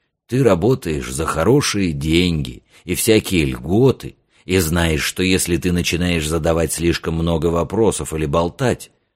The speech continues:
то очень скоро твой труп вытащат из реки. Как ты поступаешь в данной ситуации?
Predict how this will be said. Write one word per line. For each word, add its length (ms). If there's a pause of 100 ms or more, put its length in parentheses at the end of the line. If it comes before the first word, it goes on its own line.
то 100
очень 320
скоро 360
твой 260
труп 340
вытащат 560
из 160
реки. 360 (800)
Как 200
ты 120
поступаешь 600
в 100
данной 340
ситуации? 760